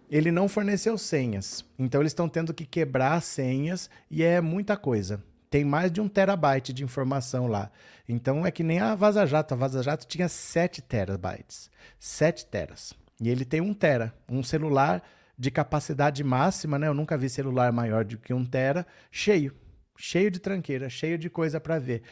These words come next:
Então leva tempo também, né? Leva tempo pra analisar tudo isso também, confirmar se é aquilo mesmo. Não é porque ele tá falando que aquilo é uma verdade. Aí você tem um monte de coisa que você descobre, você tem que um monte de coisa pra comprovar se é aquilo mesmo. Por isso que tem que ter paciência.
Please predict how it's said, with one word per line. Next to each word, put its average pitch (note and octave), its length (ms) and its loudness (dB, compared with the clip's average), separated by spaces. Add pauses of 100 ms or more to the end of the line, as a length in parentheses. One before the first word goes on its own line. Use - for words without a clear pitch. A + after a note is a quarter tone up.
(220)
Então F#3+ 120 0
leva G#3+ 260 4
tempo G3+ 320 6
também, F3 340 2
né? C#3+ 220 0 (180)
Leva C#3 240 0
tempo D#3 320 2
pra C#3 200 2
analisar C3+ 520 0
tudo A#2+ 300 -4
isso B2+ 220 0
também, A#2+ 560 0 (280)
confirmar C#3+ 640 2
se C#3 140 -2
é - 20 2
aquilo C3 300 0
mesmo. D3+ 560 4
Não B2+ 160 2
é C#3 40 4
porque C3+ 220 0
ele B2 100 0
tá B2+ 120 2
falando B2 400 4
que B2 80 0
aquilo B2 220 -2
é - 20 4
uma A#2+ 160 2
verdade. A#2+ 680 0 (280)
Aí B2 80 0
você B2 120 -6
tem C3+ 100 0
um A#2+ 40 4
monte D3+ 360 0
de C#3 100 -10
coisa B2+ 320 0
que A#2+ 80 -10
você C3+ 100 -4
descobre, A#2+ 500 0
você - 100 -10
tem B2+ 140 -2
que B2 80 -2
um C3+ 40 -2
monte D3 300 -4
de D3 80 -10
coisa C3+ 240 -2
pra A#2+ 160 -8
comprovar B2 560 -2
se - 100 -4
é A#2 40 0
aquilo A#2+ 260 -2
mesmo. B2+ 320 0 (300)
Por F3+ 200 6
isso G3 220 0
que G#3 80 -2
tem G3 140 0
que F3+ 60 -4
ter G3 100 0
paciência. D3 720 -4